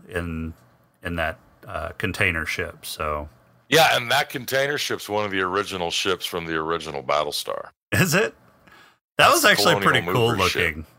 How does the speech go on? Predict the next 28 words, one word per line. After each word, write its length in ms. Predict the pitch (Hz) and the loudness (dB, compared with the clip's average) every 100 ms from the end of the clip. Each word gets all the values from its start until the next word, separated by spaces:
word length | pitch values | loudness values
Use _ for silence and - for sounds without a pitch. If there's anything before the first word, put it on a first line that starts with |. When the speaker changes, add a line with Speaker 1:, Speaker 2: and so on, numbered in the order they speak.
| - - | -12 0
Speaker 1:
Um, 420 | 95 95 87 80 | 2 4 2 4
Speaker 2:
That's 240 | 104 - | 2 2
the 80 | 127 | -2
Colonial 480 | - 120 120 113 98 | 0 2 2 2 -2
Mover 340 | 98 101 87 | -2 -2 -2
ship. 320 | 76 - 76 - | -2 -2 -2 -2
Colonial 380 | 92 95 95 90 | 0 0 2 0
Movers, 460 | 92 92 92 - - 80 | 0 -2 -4 -8 -12 -4
we 140 | 82 | -2
move 260 | 82 87 82 | 0 0 0
anywhere. 500 | 85 85 85 87 85 _ _ _ _ _ _ _ - | 0 2 2 2 0 _ _ _ _ _ _ _ 4
Speaker 1:
<laughs> 600 | 247 - - - 180 - | 4 4 0 0 -10 0
That's 260 | 202 180 605 | 2 2 2
awesome. 500 | 127 175 214 98 85 - - - - - | 4 4 2 -2 -2 -6 -12 -12 0 6
That 140 | 185 | 8
actually 480 | 247 - 226 151 139 - | 8 6 4 4 2 -4
was 240 | 143 131 | -2 2
a 80 | 143 | 2
pretty 260 | 127 170 170 | 2 0 2
cool 260 | - 139 | 2 4
looking 280 | 120 120 113 | 4 2 0
ship. 340 | - 165 170 98 | 2 2 2 2
It 80 | |
had, 260 | 95 98 95 | 2 2 4
like, 220 | 95 92 | 2 2
you 80 | 110 | -2
know, 280 | 90 90 | 0 0
a, 100 | 98 | -2